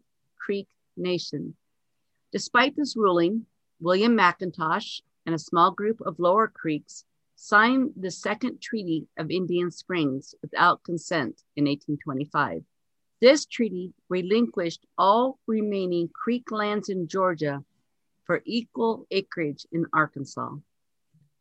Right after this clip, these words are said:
Because of the nature in which the Treaty of Indian Springs in eighteen twenty-five was signed,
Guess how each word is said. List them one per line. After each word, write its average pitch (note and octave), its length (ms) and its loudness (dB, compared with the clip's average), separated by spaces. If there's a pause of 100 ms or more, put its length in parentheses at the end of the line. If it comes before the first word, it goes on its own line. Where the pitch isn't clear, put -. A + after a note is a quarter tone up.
(140)
Because B3 400 0
of C4+ 120 -2
the C#4 60 4
nature G3 460 0
in F3+ 200 -4
which G3 260 -4
the F#3 180 -10
Treaty A#3+ 380 -2
of E3 200 -6
Indian A#3 420 0
Springs E3 640 -4 (680)
in D#3+ 120 0
eighteen F#3 320 -4
twenty-five G3+ 640 -2
was A3 160 -2
signed, D#3+ 560 2